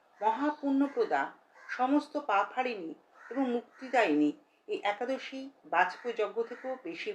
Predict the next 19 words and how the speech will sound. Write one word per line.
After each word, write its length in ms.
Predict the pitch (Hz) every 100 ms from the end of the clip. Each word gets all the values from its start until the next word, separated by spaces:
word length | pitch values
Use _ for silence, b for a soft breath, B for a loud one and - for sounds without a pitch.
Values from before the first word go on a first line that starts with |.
| 202
ফল 220 | 170 160
দান 220 | 160 156 -
করে। 260 | 151 160 - _ _ B B _
যে 100 | 240
ব্যক্তি 340 | 262 294 - 277
এই 180 | - 269
তিথিতে 540 | 240 277 269 214 151 156
ভক্তি 340 | 240 - 285
সহকারে 520 | 269 240 233 202 160 -
ভগবান 420 | 185 202 220 226
শ্রী 180 | - 240
বামনদেবের 640 | 185 160 190 214 220 233 220
পূজা 220 | 160 175
করেন, 280 | 185 202 202 208 _ b b b
তিনি 200 | - 294
ত্রিলোকে 500 | 285 262 285 302 302 -
পূজিত 320 | 202 180 180
হন। 360 | 180 165 156 - _ B B _ _
পদ্মফুলে 680 | 208 220 220 285 285 285